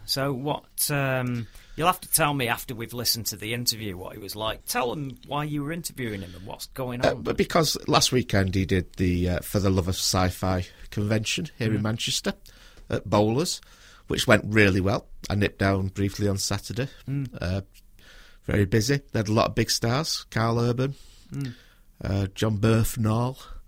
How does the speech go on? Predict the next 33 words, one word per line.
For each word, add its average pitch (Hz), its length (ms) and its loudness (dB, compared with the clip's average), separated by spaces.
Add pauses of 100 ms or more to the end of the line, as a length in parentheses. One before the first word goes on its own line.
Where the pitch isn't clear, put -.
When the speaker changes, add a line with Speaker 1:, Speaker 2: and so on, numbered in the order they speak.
(260)
Speaker 1:
Oh, - 80 -8
yeah. 107 240 -6 (400)
Speaker 2:
Uh, 98 300 0 (120)
I - 100 -2
got - 160 -2
introduced 101 580 0
to, 101 260 2
uh, 98 60 2
Brian 101 320 4
Blessed 104 260 2
very 98 260 4
briefly. 104 460 -2 (240)
Speaker 1:
Yeah. 113 300 -6 (180)
Speaker 2:
Very 95 260 0
nice 90 240 -2
guy. 95 360 -6 (1040)
Speaker 1:
Yeah, 95 100 0
Speaker 2:
Uh, 92 100 2
Speaker 1:
everybody - 420 -8
always - 240 -12
says - 300 -8
that - 200 -16
Speaker 2:
it, - 120 2
Speaker 1:
about - 120 -2
Speaker 2:
his, 98 140 0
Speaker 1:
him. - 80 -14
Speaker 2:
his 92 200 0
Q 113 280 2
and 92 100 2
A 95 140 2
was 92 160 0
hilarious. 90 840 -4
Speaker 1:
Yeah. 104 280 -8